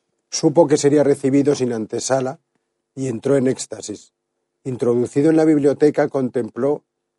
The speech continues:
paredes tapizadas de encuadernaciones, cuero y oro, sin mota de polvo ni signo de manoseo. La desafección del propietario a la letra impresa era proverbial.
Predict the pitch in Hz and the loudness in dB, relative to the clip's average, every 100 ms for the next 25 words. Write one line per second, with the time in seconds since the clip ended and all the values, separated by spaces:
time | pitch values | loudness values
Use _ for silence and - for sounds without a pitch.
0 | _ - 127 117 143 135 147 - 113 113 | _ -2 0 4 4 4 0 0 -2 -2
1 | 104 - 131 135 139 - 123 113 113 110 | -4 0 0 0 -6 -8 -12 -8 -6 -6
2 | 101 107 - 135 139 143 139 - 131 131 | -6 -12 -6 -2 0 -2 -4 -2 0 2
3 | 117 117 113 90 - - 110 113 120 131 | 2 2 2 0 -10 -12 -8 -4 -2 2
4 | 135 120 - 123 127 143 123 - 120 127 | 4 2 2 2 2 0 -2 -4 -4 -2
5 | 131 123 104 95 - 110 95 _ _ _ | 0 0 -4 -10 -10 -10 -10 _ _ _
6 | _ _ _ _ - 135 120 120 - 110 | _ _ _ _ -4 0 0 0 -2 -2
7 | 113 - - 147 143 110 107 - 110 113 | -2 -4 0 4 4 2 -4 -4 -4 -2
8 | 110 - 131 131 135 - 117 113 120 123 | -4 -2 -2 0 -2 -4 -10 -10 -10 -8
9 | 120 117 110 127 120 120 120 120 - 104 | -8 -8 -2 -2 0 -2 -2 -2 -4 -6
10 | 95 87 104 104 | -8 -10 -12 -12